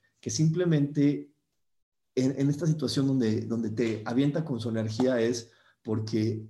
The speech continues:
lo que tú estás eligiendo vivir o como lo estás eligiendo vivir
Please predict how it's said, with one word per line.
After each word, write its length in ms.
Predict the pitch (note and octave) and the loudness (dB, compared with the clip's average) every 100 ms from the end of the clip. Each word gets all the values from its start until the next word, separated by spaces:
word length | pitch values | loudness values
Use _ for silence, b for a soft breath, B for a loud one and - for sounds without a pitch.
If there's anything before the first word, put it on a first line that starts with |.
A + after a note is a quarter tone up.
| _ _ _ | _ _ _
lo 240 | B2+ B2 A#2+ | 2 2 2
que 100 | B2+ | -2
tú 160 | - | -2
estás 300 | D3 F3 E3 | -2 -2 0
eligiendo 500 | C3 A2+ A2 C3 C3 | 0 0 0 0 2
vivir 440 | A#2+ G#2 A2 A2+ A2 | 0 0 2 0 -4
o 140 | A2 | -8
como 200 | A2 G#2+ | -4 0
lo 60 | A2 | 2
estás 300 | A2 G#2+ - | 2 0 0
eligiendo 480 | B2 G#2+ A2+ A#2 C3+ | 0 0 -4 -2 2
vivir 420 | C#3 G#2+ A#2+ | 4 4 0